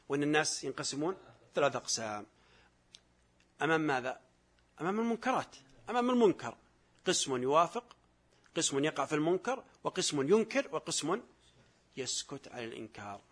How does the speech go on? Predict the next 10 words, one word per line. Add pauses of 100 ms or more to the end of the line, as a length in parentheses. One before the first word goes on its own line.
(1800)
ومن
فوائد
الآيات
بل
من
أعظمها (360)
أن
الله
يبتلي
الناس